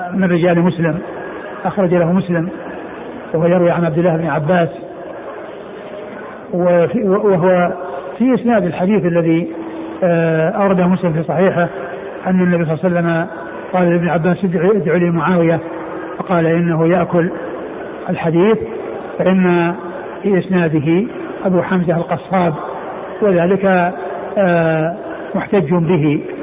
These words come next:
وهو من رجال مسلم، أخرجه البخاري في رفع اليدين، وأخرج له مسلم، وهو يروي عن ابن عباس، وهو في طبقة أعلى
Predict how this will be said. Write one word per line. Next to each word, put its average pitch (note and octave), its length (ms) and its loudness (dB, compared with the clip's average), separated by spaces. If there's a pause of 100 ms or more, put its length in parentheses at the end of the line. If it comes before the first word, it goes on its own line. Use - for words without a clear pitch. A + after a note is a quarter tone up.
(300)
وهو F3+ 160 2
من F3+ 160 2
رجال E3 320 2
مسلم، E3 400 0 (580)
أخرجه F3 380 2
البخاري E3 520 2 (580)
في E3 320 4 (220)
رفع E3+ 160 0
اليدين، F#3 480 2 (440)
وأخرج F3+ 360 0
له D#3+ 200 2
مسلم، A3+ 400 2 (600)
وهو F3+ 380 4 (640)
يروي F3 320 4
عن F3+ 120 2
ابن E3 140 0
عباس، F#3+ 440 2 (520)
وهو F#3 160 4
في F3+ 100 2
طبقة F#3 520 0
أعلى F3 340 2